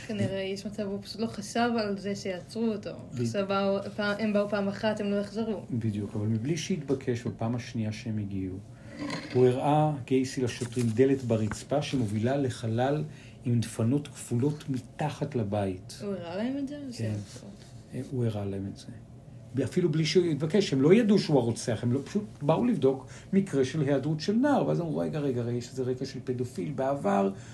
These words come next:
Speaker 2: אולי קרה שם משהו, נחזור, נבדוק, נתשאל." הוא הראה להם,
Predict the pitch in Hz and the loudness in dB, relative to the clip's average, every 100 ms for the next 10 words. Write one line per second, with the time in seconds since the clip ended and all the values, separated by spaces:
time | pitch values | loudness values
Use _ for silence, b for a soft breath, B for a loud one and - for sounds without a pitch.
0 | B B B 202 - 196 - 170 165 156 | B B B -10 -6 -6 -4 0 0 2
1 | 156 143 175 170 - 220 226 170 - 135 | 2 4 4 2 2 2 4 2 2 4
2 | 170 156 123 120 - 139 131 - 196 113 | 6 6 6 4 2 0 -2 -2 0 0
3 | 101 B B B 123 127 117 160 165 175 | -2 B B B 4 4 6 6 6 6
4 | 196 | 4